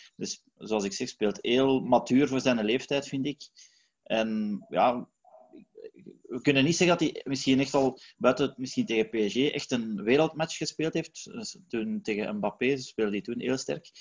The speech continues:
Maar die heeft nog nooit ontgoocheld, vind ik.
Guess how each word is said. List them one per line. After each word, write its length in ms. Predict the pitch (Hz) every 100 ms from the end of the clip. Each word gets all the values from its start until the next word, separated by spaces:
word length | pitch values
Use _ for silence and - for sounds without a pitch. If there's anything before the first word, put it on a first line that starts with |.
| - - -
Maar 140 | 117
die 80 | 123
heeft 160 | 135 -
nog 160 | 123
nooit 520 | 120 131 170 - - - _ -
ontgoocheld, 760 | 131 104 _ - 123 131 113
vind 180 | - 98
ik. 420 | 92 - - _